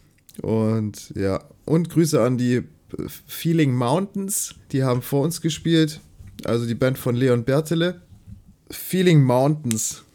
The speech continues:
Ja, ich hab da noch ein Rooftop Hills, Rooftop Hills. Ähm, wer,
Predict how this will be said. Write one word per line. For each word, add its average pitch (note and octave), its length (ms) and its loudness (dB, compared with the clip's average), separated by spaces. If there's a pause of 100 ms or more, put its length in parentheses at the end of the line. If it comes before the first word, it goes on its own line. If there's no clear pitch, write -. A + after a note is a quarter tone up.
(500)
Ja, D#3 480 2 (600)
ich D3 280 -2
hab E3 160 4
da D3+ 140 8
noch D3 180 4
ein C#3+ 260 -4 (640)
Rooftop D#3 520 4
Hills, F#3+ 580 2
Rooftop E3 800 4
Hills. G3 540 2 (840)
Ähm, C#3+ 600 6 (1120)
wer, B2 540 -2